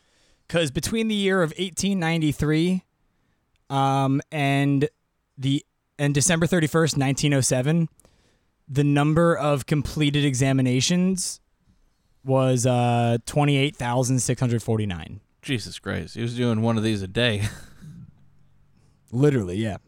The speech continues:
Speaker 1: If not more.
Speaker 2: Yeah. It's a long day. You gotta do thirty, you gotta do three, uh, test meals, test breakfasts.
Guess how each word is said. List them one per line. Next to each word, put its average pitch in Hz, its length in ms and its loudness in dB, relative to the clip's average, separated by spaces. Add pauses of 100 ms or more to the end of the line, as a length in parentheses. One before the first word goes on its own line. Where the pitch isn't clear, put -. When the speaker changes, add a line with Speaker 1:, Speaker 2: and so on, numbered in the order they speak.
(180)
Speaker 1:
If 151 140 -2
not 120 160 0
more. 104 240 -6 (160)
Speaker 2:
Yeah. 98 320 -2 (1400)
It's - 80 -10
a 104 60 -2
long 117 440 0
day. 113 340 0
You 98 40 -6
gotta 98 260 -6
do 95 500 -4 (1500)
thirty, 107 600 0 (280)
you 101 100 -6
gotta 107 120 0
do 104 180 0
three, 117 640 2
uh, 104 240 2
test - 340 -4
meals, 95 520 -4 (400)
test 117 300 -4
breakfasts. - 720 -6